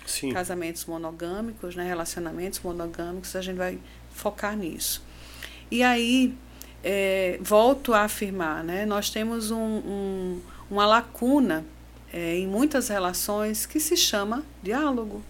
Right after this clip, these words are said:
Speaker 2: comunicação. Existe uma diferença gigantesca de pessoa pra pessoa. Se você tem um tom de voz elevado, né, naturalmente porque você é homem,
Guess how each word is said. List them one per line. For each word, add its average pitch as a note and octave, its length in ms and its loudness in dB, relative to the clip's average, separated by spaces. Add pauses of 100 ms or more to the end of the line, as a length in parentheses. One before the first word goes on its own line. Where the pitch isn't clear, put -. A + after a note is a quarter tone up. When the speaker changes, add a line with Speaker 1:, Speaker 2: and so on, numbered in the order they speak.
(280)
Speaker 2:
comunicação. F#3+ 880 -4 (540)
Existe A3 540 2
uma C4 280 2
diferença G#3+ 640 2
gigantesca G3 1040 2 (480)
de G3+ 60 -6
pessoa F#4 520 4
pra F4+ 140 2
pessoa. E4 580 -2 (440)
Se - 160 6
você D#4+ 320 8
tem F4+ 440 6
um G4 160 6
tom A4+ 280 6
de B4 100 6
voz F#3 720 6 (460)
elevado, G3 880 4 (260)
né, G#3 360 -6 (200)
naturalmente C4 600 4
porque C4+ 200 -2
você C4 280 0
é C4+ 100 4
homem, E3 480 0